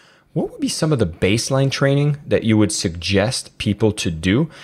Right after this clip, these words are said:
And of course, I know you have amazing trainings yourself that I'm gonna have everybody go have a look at. In the show notes, you'll see I have a link to more from Deb when you go to people first potential dot com.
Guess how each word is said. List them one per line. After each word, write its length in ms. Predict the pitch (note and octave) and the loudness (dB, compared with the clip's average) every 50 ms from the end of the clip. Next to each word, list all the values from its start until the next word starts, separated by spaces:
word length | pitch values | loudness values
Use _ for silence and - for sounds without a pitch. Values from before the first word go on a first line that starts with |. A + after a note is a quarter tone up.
| - - - | -20 -10 -4
And 80 | A#2+ A2+ | -2 -2
of 140 | G#2+ - | -2 0
course, 200 | - B2 A#2 - | 0 0 0 2
I 60 | G#2 F#2+ | 2 2
know 100 | G#2 A2+ | 2 4
you 180 | A2+ A2+ A#2+ | 4 4 2
have 220 | A2 - A2 F#2+ F2 | 2 2 0 0 0
amazing 600 | F2 E2+ E2+ F2+ F#2 G2 G#2+ G2+ F#2+ G2 F2+ - | 0 0 0 2 2 2 2 2 2 0 -2 -2
trainings 360 | - G#2 F#2+ F2+ F#2 F2 E2 | -2 0 0 0 0 0 -2
yourself 400 | E2+ E2 - - G2+ G2 F#2+ - | -2 -4 -2 0 0 0 2 2
that 120 | - F#2 E2+ | 2 2 2
I'm 80 | E2 | 0
gonna 240 | E2 - F#2+ F#2+ F#2 | 0 -2 -2 -2 -2
have 240 | F2+ - F2+ E2+ - - | -2 -2 -4 -6 -4 0
everybody 400 | G2 G#2+ A2 A#2 F#2+ E2 E2 E2+ | 0 2 2 2 0 0 0 -2
go 140 | E2 E2+ E2+ | 0 -2 -2
have 180 | E2 F2 E2+ D#2 | 0 0 -2 -2
a 60 | D#2+ | -2
look 240 | D#2+ F#2 F#2+ - E2+ | -2 -2 -2 -2 -2
at. 180 | D#2+ D#2 - - - - - _ - | -4 -4 -4 -8 -20 -20 -18 _ -2
In 120 | B2 C3 | 0 2
the 80 | A#2+ G#2 | 2 2
show 240 | - - G#2+ G2 G2 | 2 2 2 2 4
notes, 180 | G2 F#2+ - | 2 0 0
you'll 80 | - F#2 | -2 -4
see 160 | - - G2 | -2 0 0
I 60 | F2 | 2
have 140 | F2+ F#2 F2 | 2 2 2
a 40 | F2+ | 2
link 300 | E2+ F2 F#2 G2 F#2+ - | 2 2 2 0 0 -2
to 120 | - G2 F2+ | -2 -2 0
more 440 | E2+ F2 F2+ F#2+ G2 G2+ G#2 G#2 - - - - - | 2 4 4 6 6 4 4 2 -2 -8 -18 -20 -16
from 260 | - - A2 G2+ G2 | -4 -2 0 0 2
Deb 240 | F#2+ G2 G2+ G2+ G2+ | 2 2 2 2 0
when 80 | F2+ | -2
you 80 | F2 E2 | -2 0
go 80 | F#2+ | 0
to 100 | F2+ F2 - | 0 -2 -2
people 340 | - - A2 G2+ - G#2 - | -4 -4 -4 -2 0 -2 -2
first 320 | - - G2+ F#2 - - | 0 0 0 0 0 -2
potential 500 | - - - - F#2+ F#2 - - G2 F2+ | -6 -6 -4 -2 -4 -2 -2 -2 -2 0
dot 240 | F2 F2 E2+ E2+ - | 0 0 -2 -2 -4
com. 260 | - G2 G2 G2 | -4 -2 -2 -2